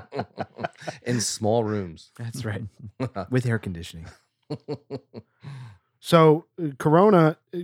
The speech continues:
Speaker 3: compared to Laguito, which has, you know, a fraction of production staff, team, and, and, and torcedores, uh, La Corona has hundreds of, of rollers on the floor at any given time. Certainly, it's recovered now after covid, but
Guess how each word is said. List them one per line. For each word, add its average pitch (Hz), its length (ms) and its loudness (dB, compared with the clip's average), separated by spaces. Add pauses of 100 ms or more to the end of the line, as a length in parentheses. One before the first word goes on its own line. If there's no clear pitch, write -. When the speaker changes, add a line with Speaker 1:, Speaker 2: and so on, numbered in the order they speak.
Speaker 3:
compared 151 480 2
to 139 180 2
Laguito, 123 500 0
which 113 200 -4
has, 127 380 -2
you 139 260 -8
know, 104 300 -8
a 104 120 -8
fraction 123 720 -6
of 117 380 -6 (140)
production 123 420 -4
staff, 117 440 -2
team, 123 460 -2
and, 117 240 -6
and, 113 340 -6
and 104 300 -10
torcedores, 107 680 -6 (680)
uh, 113 280 0 (800)
La 151 220 4
Corona 156 400 4
has 110 380 -4
hundreds 120 760 -8 (680)
of, 117 280 2
of 117 460 0
rollers 127 460 2
on 117 140 -2
the 110 60 -4
floor 120 540 -2
at 123 100 -2
any 123 160 0
given 117 240 -2
time. 117 260 -4
Certainly, 156 320 -2
it's 123 120 -2
recovered 127 360 0
now 120 200 0
after 110 220 -6
covid, 135 400 4
but 135 220 4